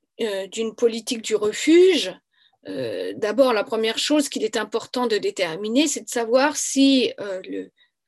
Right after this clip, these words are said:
l'environnement dans lequel les, les, les gens résident, euh, est devenu inhabitable ou non.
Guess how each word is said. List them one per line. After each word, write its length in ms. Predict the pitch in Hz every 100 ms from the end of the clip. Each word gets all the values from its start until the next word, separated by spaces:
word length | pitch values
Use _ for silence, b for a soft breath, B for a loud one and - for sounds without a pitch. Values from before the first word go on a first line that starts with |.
| _
l'environnement 680 | 208 226 240 247 254 254 247
dans 180 | 208 190
lequel 1000 | 185 170 151 - - - - - 233 208
les, 400 | 190 185 185 -
les, 260 | 143 139 _ _
les 140 | 208
gens 160 | 202 208
résident, 560 | 196 202 233 294 294 240 B B B 202
euh, 320 | 196 196 - - _ _ _
est 160 | - 254
devenu 420 | 240 247 254 269
inhabitable 680 | 277 226 214 214 214 185 190
ou 80 | 202
non. 200 | 220